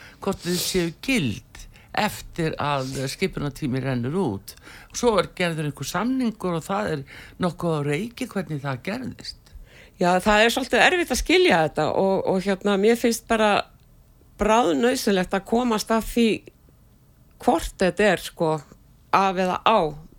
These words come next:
Speaker 2: hundrað prósent, af því
Speaker 1: Já.
Speaker 2: að ef að þetta er ekki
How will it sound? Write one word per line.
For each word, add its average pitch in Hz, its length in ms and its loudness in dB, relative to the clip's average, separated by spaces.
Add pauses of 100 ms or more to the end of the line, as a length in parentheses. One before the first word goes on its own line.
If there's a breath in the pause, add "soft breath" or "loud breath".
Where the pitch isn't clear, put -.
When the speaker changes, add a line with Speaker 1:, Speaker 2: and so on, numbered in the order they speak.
(100)
Speaker 2:
hundrað 190 360 0
prósent, 196 440 0 (120)
af 175 120 -2
því 165 80 -2
Speaker 1:
Já. 175 160 0
Speaker 2:
að - 60 -8 (1300 loud breath)
ef 214 680 6 (320 loud breath)
að 185 140 -2
þetta 202 260 -2
er 190 160 2 (100)
ekki 185 380 -2